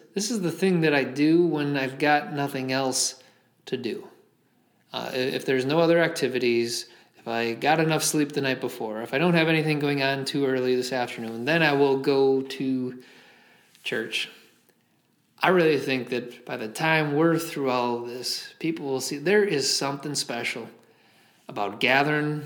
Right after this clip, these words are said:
together in the name of Jesus, singing out his songs,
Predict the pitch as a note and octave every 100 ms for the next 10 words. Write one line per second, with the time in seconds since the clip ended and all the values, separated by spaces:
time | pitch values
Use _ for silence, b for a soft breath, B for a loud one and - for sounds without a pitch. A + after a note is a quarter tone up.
0 | - C#3 C3+ A2+ A2+ A#2 - B B B
1 | - C#3+ D3 D3 C#3+ D3 C3+ A2 A2 A#2
2 | A2 - B B B - - E3 E3 E3
3 | D#3+ D#3+ D#3 D3+ - C3 C3 C3 B2+